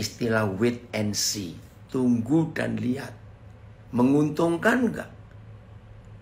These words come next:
Nah, orang yang bekerja dengan hati, itu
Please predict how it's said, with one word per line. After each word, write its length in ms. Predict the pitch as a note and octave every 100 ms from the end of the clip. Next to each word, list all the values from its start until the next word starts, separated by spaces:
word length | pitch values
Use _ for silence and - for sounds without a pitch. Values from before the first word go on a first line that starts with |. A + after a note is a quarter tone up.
| -
Nah, 240 | G3+ - - - - - - - - -
orang 480 | B3+ B3 C4 D4
yang 240 | C4+ G#3+ E3+
bekerja 560 | E3 - D#3 - G3+ G#3+
dengan 320 | - B2+ B2 G#2+
hati, 460 | G#2+ B2 - - - - - - - - - - -
itu 480 | A#3+ A#3+ - -